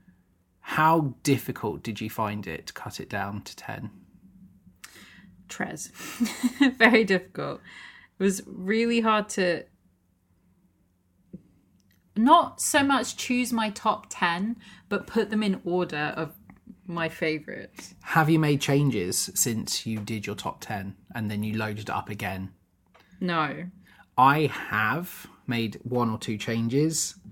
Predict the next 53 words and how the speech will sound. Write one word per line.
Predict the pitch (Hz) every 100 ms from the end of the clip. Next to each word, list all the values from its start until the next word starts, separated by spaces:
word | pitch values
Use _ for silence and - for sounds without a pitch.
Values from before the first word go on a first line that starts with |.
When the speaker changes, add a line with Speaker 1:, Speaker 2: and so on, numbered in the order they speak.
| - - _ _ _ _ -
Speaker 1:
but |
it | 131
was | 113 117
really, | 120 120 113
really | 107 101 95
difficult. | 98 107 - 64 - - - - - - _ _ _ _ _
And | 139 131
because | 143 170
in | 165
my | 160 165
mind | 156 143 135
as | 120
well, | 135 -
I | 196
Speaker 2:
What, |
Speaker 1:
don't | 202
Speaker 2:
you've | 202
changed | - 214 214 226
the | 220
order | 165 156 156 156
of | 156
them? | 175 220 233 -
Speaker 1:
I | - 127
added | 120 151 147
one | 110 104 107 113 _ _ _ - 190
Speaker 2:
Oh, | 202 262
Speaker 1:
as | 208
well. | 123 131 117
Speaker 2:
okay. | 113 - - 117
Speaker 1:
Um, | 117 117 117 117 _ _ _ _ _ _ _ _ _ - - - _ _ -
it | 196
was | 196 180
really | 160 214 247
difficult | 208 175 170 175 - 117 -
as | 120
well, | 135 139
I | 110
found, | 110 92 85 85 107
because | - 127
I | 135
didn't | 151 170
want | 135 117
it |
to | 113
just | 123 117 -
be | 113
like | 107
a | 110
top | - 107 -
ten | 110 107
Star | - - 98 95
Kid | 80 -
list, | - - - -